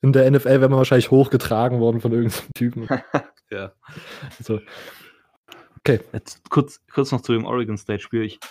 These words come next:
Speaker 1: Ja.
Speaker 2: Isaiah Hodgins ist seit langem so einer meiner, ja, so Underdog-Wide-Receivern von Oregon State ist das der Wide Receiver und ich hab ihn auch wirklich mein Fantasy-Team geholt und ich war so glücklich, weil er hatte dann echt auch ein krasses Spiel.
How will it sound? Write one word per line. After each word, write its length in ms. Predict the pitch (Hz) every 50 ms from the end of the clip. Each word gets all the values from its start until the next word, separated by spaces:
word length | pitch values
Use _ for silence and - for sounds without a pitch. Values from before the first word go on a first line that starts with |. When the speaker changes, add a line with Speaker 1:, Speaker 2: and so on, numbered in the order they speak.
| -
Speaker 1:
Ja. 200 | - 123 120 123 - _ - - - - _ _ _ _ _ _ _ _ _ _ _ - 113
Speaker 2:
Isaiah 360 | 117 110 110 120 117 113 113
Hodgins 420 | 127 139 135 - - 123 120 107
ist 220 | 113 110 - - _ -
seit 280 | 101 - - 107 98
langem 400 | 110 113 117 117 113 113 110 - _ _ _
so 160 | _ - 110 78
einer 180 | 98 110 110
meiner, 380 | 107 107 104 107 107 104 101 - _ _ _ _ _ _ _ _ _ _ _
ja, 260 | 107 101 92 92 98 98
so 200 | 92 98 92 -
Underdog-Wide-Receivern 1400 | - 104 110 110 107 92 - 107 107 101 - _ - 101 107 107 - - - - - - 117 107 113 113 107 101 _ _ - _ _ _
von 120 | - 98
Oregon 320 | 90 113 113 110 104 101
State 340 | 98 - - 113 113 110 -
ist 120 | 101 - -
das 120 | 107 -
der 140 | - 113 107
Wide 160 | 107 113 107
Receiver 260 | 107 104 - 117 113 120
und 80 | 113
ich 140 | 110 101 -
hab 80 | 139 143
ihn 60 | 135
auch 160 | 120 110 -
wirklich 240 | 123 120 - - -
mein 160 | 117 113 110
Fantasy-Team 580 | - 131 127 127 123 113 - 101 - - 101 98
geholt 240 | 101 101 104 104 107
und 140 | 110 101 101
ich 160 | 98 - 104
war 180 | 107 - - - _
so 180 | - - 123
glücklich, 520 | 120 - - 131 117 - - 107 101 - -
weil 120 | 104 101
er 80 | 98 110
hatte 160 | 107 - 107
dann 160 | 101 101 87
echt 220 | - 113 - -
auch 120 | 117 - -
ein 60 | 104
krasses 300 | - - 101 - 107 101
Spiel. 260 | - - 110 104 98